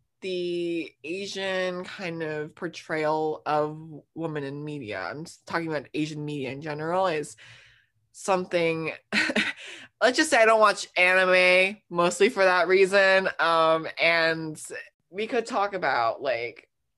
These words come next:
in the history of just women in Asia being kind of, you know, like, the whole idea of, like, just women being, like, feminine,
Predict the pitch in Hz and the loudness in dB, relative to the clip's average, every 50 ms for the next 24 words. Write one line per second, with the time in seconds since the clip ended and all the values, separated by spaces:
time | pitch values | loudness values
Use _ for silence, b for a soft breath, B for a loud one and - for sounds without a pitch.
0 | _ _ - 175 190 196 190 180 180 185 208 202 196 - - 185 180 175 170 170 | _ _ -14 -12 -8 -8 -6 -6 -6 -8 -10 -12 -12 -12 -6 -2 -2 0 0 2
1 | 170 170 170 - - - - 123 143 147 147 147 139 131 180 - - - - - | 0 0 0 -2 -4 -6 -2 0 0 0 0 -2 -6 -10 -14 -18 -20 -20 -20 -20
2 | _ _ _ - 156 151 - - _ - _ _ _ 147 156 160 170 170 170 170 | _ _ _ -16 -16 -16 -16 -20 _ -20 _ _ _ -14 -8 -4 -4 -4 -2 -2
3 | 165 165 165 165 156 131 - 127 135 147 147 156 165 165 151 143 139 143 147 139 | -2 -2 -2 -6 -8 -10 -12 -10 -6 -6 -4 -4 -4 -6 -4 -4 -4 -4 -4 -4
4 | 131 120 110 110 160 - _ _ - 160 160 160 151 151 147 147 147 147 147 143 | -4 -4 -6 -6 -10 -16 _ _ -10 -8 -6 -6 -6 -8 -8 -10 -12 -14 -14 -16
5 | - - 143 143 139 139 139 139 139 139 135 135 175 - - - _ _ _ _ | -14 -14 -12 -10 -8 -8 -6 -6 -6 -8 -10 -14 -18 -20 -20 -20 _ _ _ _
6 | _ _ _ _ - - 214 202 180 151 135 143 139 - - 151 151 151 - 160 | _ _ _ _ -8 -2 0 2 2 2 2 0 -2 -4 -4 -4 -4 -4 -6 -10
7 | 160 - - 175 160 156 151 139 143 147 - 156 156 147 139 139 143 139 147 151 | -12 -8 -6 -4 -2 0 0 0 -2 -4 -6 -4 -2 0 0 -2 -2 -4 -8 -8
8 | 160 151 151 - - 156 147 147 147 147 147 147 147 151 156 151 151 151 151 151 | -8 -10 -12 -12 -10 -10 -8 -8 -6 -6 -8 -8 -10 -8 -8 -10 -8 -8 -10 -10
9 | 151 - - - 160 156 156 151 151 151 147 151 147 147 147 147 147 | -10 -12 -12 -10 -8 -8 -8 -8 -10 -8 -8 -8 -8 -8 -8 -10 -12